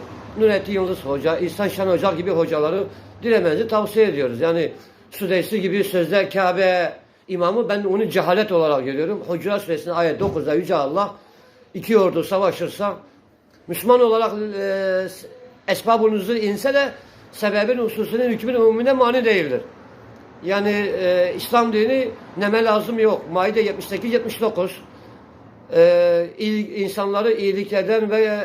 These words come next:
e, kötülüklere müdahil olmadılar. Yani iyiliği emretmediler. Kötülükten vazgeçilmediler. Kendilerine çok yazık ettiler. Maide yetmiş sekiz yetmiş dokuzu okuyabilirsiniz.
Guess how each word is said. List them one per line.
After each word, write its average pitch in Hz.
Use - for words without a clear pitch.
e, 180
kötülüklere 185
müdahil 196
olmadılar. 190
Yani 180
iyiliği 190
emretmediler. 165
Kötülükten 185
vazgeçilmediler. 190
Kendilerine 262
çok 269
yazık 254
ettiler. 170
Maide 214
yetmiş 220
sekiz 214
yetmiş 202
dokuzu 214
okuyabilirsiniz. 247